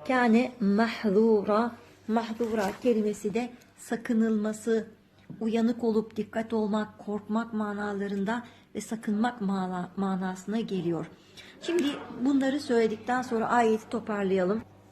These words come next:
Ee, bu ayeti kerimeyi anlayabilmek için birazcık dikkat edelim. İnşallah Rabbimiz anlayışımızı artırsın. İnşallah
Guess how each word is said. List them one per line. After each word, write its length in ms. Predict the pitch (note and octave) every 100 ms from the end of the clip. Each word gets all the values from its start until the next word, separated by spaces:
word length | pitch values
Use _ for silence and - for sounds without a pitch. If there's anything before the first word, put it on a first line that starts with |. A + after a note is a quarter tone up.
| - - -
Ee, 220 | A#3+ A#3
bu 100 | D#4
ayeti 360 | D#4 D#4 D#4+ D4+
kerimeyi 480 | D4 C#4+ C#4+ D4+
anlayabilmek 760 | - C4 C4 C#4 B3 C4+ C#4 D4+
için 220 | - C4+
birazcık 420 | E4+ C#4+ B3+ B3
dikkat 300 | B3+ B3 C4+
edelim. 420 | B3 A3+ A3 G#3+ - - - - - - -
İnşallah 720 | A#3 A#3 C4 A3 G#3+ G#3+ A#3+ A#3+ - G#3
Rabbimiz 560 | A3 G#3+ A3+ A#3 A#3 - - -
anlayışımızı 680 | A3 A3 G#3+ A3 G#3+ G#3 -
artırsın. 760 | G#3+ G3+ G#3+ G3 - A#3+ B3 -
İnşallah 420 | A3+ A3 G#3+ G3